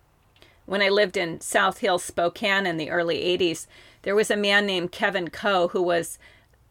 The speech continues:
the South Hill rapist. And his rapes were getting more and more brutal to where it wouldn't have been surprising if he began killing his victims.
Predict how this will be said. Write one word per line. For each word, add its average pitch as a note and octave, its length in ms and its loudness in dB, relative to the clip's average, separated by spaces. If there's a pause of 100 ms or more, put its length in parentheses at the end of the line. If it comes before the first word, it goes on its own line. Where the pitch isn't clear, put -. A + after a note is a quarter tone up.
(140)
the G3 160 -2
South G3 360 4
Hill F#3 240 2
rapist. - 760 -2 (600)
And A3 140 2
his A3 160 -2
rapes A3 800 0
were G3+ 220 0
getting G3 420 0 (260)
more G#3+ 280 2
and G#3 120 2
more G3 220 0
brutal F#3 760 2
to - 160 -6
where F3 520 0
it - 200 0
wouldn't F3 560 -4
have F3+ 140 -6
been F3+ 160 -2
surprising E3+ 800 0
if D#3+ 140 -6
he E3+ 140 -4
began D#3+ 420 -4
killing B3 480 -6
his D#3+ 200 -10
victims. - 640 -10